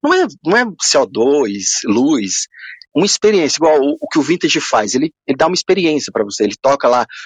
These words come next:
horas e horas e a galera fica imersa, ela fica, sabe, pô, curtindo. Isso eu acho legal. E não só C O dois, fogo. E eu, eu, antigamente eu tava falando, meu, eu, eu lembro que eu saí do E D M, o E D M se, ficou insustentável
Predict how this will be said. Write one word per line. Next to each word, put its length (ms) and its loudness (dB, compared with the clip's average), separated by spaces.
horas 380 2
e 80 -2
horas 280 2
e 60 -2
a 40 -4
galera 360 2
fica 440 0
imersa, 540 2
ela 120 4
fica, 200 -2
sabe, 340 0
pô, 160 2
curtindo. 480 -2
Isso 320 0
eu 40 4
acho 220 -2
legal. 360 -4
E 80 -2
não 300 2
só 220 0
C 120 -2
O 80 2
dois, 500 0
fogo. 340 0
E 480 0
eu, 260 -4
eu, 260 0
antigamente 480 0
eu 40 -8
tava 200 0
falando, 220 -2
meu, 260 -2
eu, 180 0
eu 100 4
lembro 240 0
que 100 -4
eu 80 2
saí 200 -2
do 60 0
E 60 0
D 160 2
M, 220 -2
o 80 0
E 60 4
D 140 2
M 120 0
se, 180 -14
ficou 200 -4
insustentável 640 -2